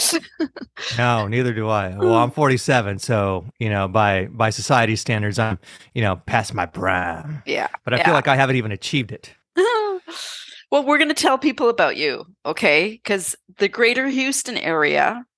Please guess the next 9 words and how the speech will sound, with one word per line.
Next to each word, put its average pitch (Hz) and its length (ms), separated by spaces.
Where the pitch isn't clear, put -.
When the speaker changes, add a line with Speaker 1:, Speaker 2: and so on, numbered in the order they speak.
Speaker 2:
has 170 240
Speaker 1:
Mm-hmm. 147 80
Speaker 2:
heard 175 200
Freddie 180 420
Cruz's 165 460
voice. 156 600
You 180 100
know, 170 200
it's - 380